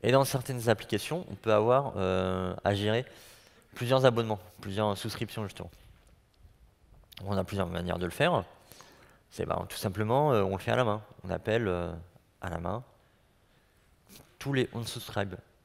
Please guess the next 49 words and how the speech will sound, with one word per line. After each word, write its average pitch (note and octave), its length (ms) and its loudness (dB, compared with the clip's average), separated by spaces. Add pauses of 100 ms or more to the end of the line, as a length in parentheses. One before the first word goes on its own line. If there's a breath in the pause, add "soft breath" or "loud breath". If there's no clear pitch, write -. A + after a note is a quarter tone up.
(180)
Je - 80 -18
dis, F#2 120 -10
bon, F2+ 180 -8
ok, - 160 -8
euh, G2 400 0
le F2+ 120 -2
flux - 260 -8
un, G#2+ 220 0
je F#2+ 100 -8
veux F2+ 60 -10
que - 60 -16
tu - 60 -16
t'arrêtes F2+ 240 -4
tout - 100 -18
de - 60 -20
suite, B2 200 -6
et B2+ 40 -4
le G2+ 80 -4
flux G2 180 -10
deux, G2+ 160 -4
tu - 80 -16
t'arrêtes - 180 -8
tout - 80 -20
de - 60 -20
suite. - 260 -12 (1700 loud breath)
C'est - 160 -4
bien, C3 200 6
mais B2 180 4
ça, F2+ 920 2
ça G2 160 0
impose A#2 240 -2
de A2 40 2
ne G2+ 40 2
pas - 240 4
oublier A#2+ 600 -2
de F#2+ 40 -10
le F#2+ 80 -2
faire. - 240 -4 (1900 loud breath)
Donc G2 140 -6
pour G#2 140 -4
ça, - 80 4
on E3 80 4
peut A2 140 -2
passer C3 320 2
par G2+ 160 2
la, F2 460 4 (440 loud breath)
le F#2 160 -2
composite D3 560 -4
subscription. - 840 -8